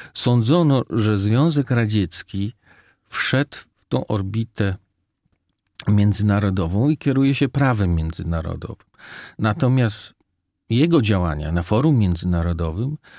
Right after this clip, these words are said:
były niczym innym jak tylko pewną grą s-, strategiczną, mającą zasłonić prawdziwe intencje. Nie zwracano uwagi, że od dziesięciu lat w Związku Radzieckim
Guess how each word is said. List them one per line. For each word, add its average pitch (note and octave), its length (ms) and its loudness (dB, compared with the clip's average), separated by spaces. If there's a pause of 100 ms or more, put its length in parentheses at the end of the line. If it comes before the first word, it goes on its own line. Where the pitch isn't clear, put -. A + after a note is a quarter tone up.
(120)
były B2+ 380 0 (140)
niczym D3+ 460 2
innym D3+ 320 2
jak C#3+ 160 0
tylko - 220 -4
pewną C#3 360 0
grą C3 200 2
s-, - 180 -4 (1900)
strategiczną, A2 800 -2
mającą B2+ 560 0
zasłonić A#2 840 0
prawdziwe C3+ 560 -2
intencje. E2+ 580 -2 (600)
Nie A2+ 140 2
zwracano A#2+ 460 0
uwagi, G2+ 480 0 (120)
że G#2+ 260 0 (420)
od G#2 200 -2
dziesięciu G#2 460 0
lat G2 440 -4 (340)
w F#2 240 -2
Związku G2 360 -2
Radzieckim F#2 520 0